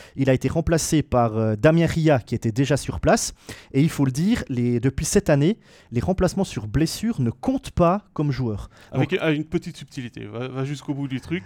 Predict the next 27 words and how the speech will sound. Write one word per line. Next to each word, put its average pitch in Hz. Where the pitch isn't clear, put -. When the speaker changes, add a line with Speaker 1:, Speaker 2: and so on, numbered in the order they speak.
Speaker 1:
en 123
fait, 175
il 151
y 135
a 131
vingt-cinq 165
joueurs. 165
Tu 147
me 143
dis 147
si 151
je 143
me 147
trompe, 139
Pascal. 120
Il 110
y 117
a -
Speaker 2:
Oui. 147
Speaker 1:
vingt-cinq 180
joueurs, 170
normalement, 139
dans 120
un, 117
dans 113
un 113
contingent. 123